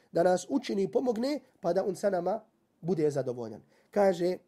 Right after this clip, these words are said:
"Thumma ra'aytuhu fil Fatiha." A kaže, onda sam vidio da je ta stvar sadržana u Fatihi. To jeste da je sadržana u riječima: "Iyyaka na'budu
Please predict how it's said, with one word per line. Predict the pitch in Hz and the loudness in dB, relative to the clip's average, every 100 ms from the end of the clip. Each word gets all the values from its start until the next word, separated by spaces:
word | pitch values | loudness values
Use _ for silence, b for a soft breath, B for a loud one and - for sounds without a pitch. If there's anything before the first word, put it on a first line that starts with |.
| _ - | _ -4
"Thumma | 214 196 180 | -4 -2 -4
ra'aytuhu | 160 185 175 165 151 | -4 -4 -8 -8 -12
fil | 139 139 | -12 -12
Fatiha." | 139 143 139 127 139 _ b | -10 -10 -12 -14 -16 _ b
A | - 139 | -12 -4
kaže, | 151 151 160 156 b - | -4 -2 -4 -6 b 0
onda | 208 185 165 | 2 0 -2
sam | 156 151 | -4 -4
vidio | 208 202 233 277 - b b | -4 2 2 2 -4 b b
da | 139 | 0
je | 151 | 2
ta | 262 262 208 | 2 2 2
stvar | - 196 190 190 _ _ | 0 0 0 -2 _ _
sadržana | - 180 170 165 165 165 165 160 _ - | -4 -2 -2 -4 -4 -2 -2 -4 _ -10
u | |
Fatihi. | 147 131 147 131 - b b | -8 -8 -8 -12 -16 b b
To | 156 | -2
jeste | 185 175 160 | 0 -2 -2
da | |
je | 147 | -2
sadržana | 139 175 156 156 156 160 - b | -4 -4 -4 -4 -4 -6 -10 b
u | 135 | -4
riječima: | 139 202 - 214 - - b - | 0 0 -2 -6 -6 -8 b -6
"Iyyaka | 208 185 180 170 165 170 | -4 0 2 0 0 0
na'budu | 190 170 180 185 | 0 -2 -2 -2